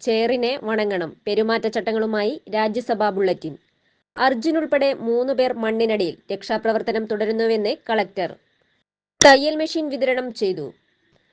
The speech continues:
ഐ ഡി എസ് എഫ് എഫ് കെ ലൈഫ് ടൈം അച്ചീവ്മെന്റ് പുരസ്കാരം വേദി സഹോദരന്മാർക്ക്. നീറ്റ് യു ജി പരീക്ഷാ കേന്ദ്രങ്ങളുടെ അടിസ്ഥാനത്തിലുള്ള ഫലം എൻ ഡി എ പ്രസിദ്ധീകരിച്ചു. കേന്ദ്രവിഹിതം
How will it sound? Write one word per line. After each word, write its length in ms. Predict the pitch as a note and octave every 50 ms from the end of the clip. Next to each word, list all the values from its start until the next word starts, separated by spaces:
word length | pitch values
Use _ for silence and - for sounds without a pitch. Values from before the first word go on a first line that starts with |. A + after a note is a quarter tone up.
| _ _ _ _ _ - -
ഐ 140 | A#3 B3+ C4
ഡി 100 | A#3 D4+
എസ് 260 | D4+ D4+ D4 D4 -
എഫ് 140 | C#4+ C#4 C#4+
എഫ് 200 | C#4 C#4 - -
കെ 200 | C4 B3+ B3+ - - _ -
ലൈഫ് 320 | G#3 A3 A3+ A3+ A#3+ - _ -
ടൈം 220 | C4 C4 C4 B3+ -
അച്ചീവ്മെന്റ് 460 | - A#3+ A#3+ - C4+ B3+ A#3+ A#3+ A#3 A#3
പുരസ്കാരം 600 | - A#3+ A#3 A#3 - - A#3+ A3+ G3+ A3 C#4+ - - -
വേദി 340 | G#3 A3+ A3+ A3 F#3+ B3
സഹോദരന്മാർക്ക്. 920 | A#3+ A#3 - A3 A3 A3+ A3+ G#3+ G#3+ G#3 G#3 G3+ F#3 E3+ D#3 D3 D#3+ D#3+ - - _ _ _ _ _ _ _ _ _ _ _ _ _ _ -
നീറ്റ് 340 | B3 C#4 D4 D4+ - - E4+
യു 180 | E4+ D#4 C#4+
ജി 300 | A#3+ G3 A3 G#3 F3 - - _ -
പരീക്ഷാ 380 | A3 G#3 A#3+ A3+ - - C4 B3
കേന്ദ്രങ്ങളുടെ 640 | G#3 A#3+ A#3 G#3 A#3+ A3+ A#3+ A#3+ A3+ A3+ A#3 A#3 - -
അടിസ്ഥാനത്തിലുള്ള 680 | - A3+ A3 A3 - - A#3 A#3 A#3 A#3+ A3+ A#3 A#3 A#3
ഫലം 360 | A3 G3+ A#3 A3 A3 C4 - - -
എൻ 180 | A3 A3 A3+ A3
ഡി 80 | G3+
എ 100 | A3+ A3+
പ്രസിദ്ധീകരിച്ചു. 840 | A3+ A3+ - G#3+ G#3 - - G#3 G#3 G3 G3+ F3 F3+ F3+ - E3+ D3+ - _ _ _ _ _ _ _ _ _ _ _ _ _ -
കേന്ദ്രവിഹിതം 680 | C#4 C4+ C#4 C#4+ D4 D#4+ D#4+ D#4 D4+ D#4 C#4+ C4+ D4 C#4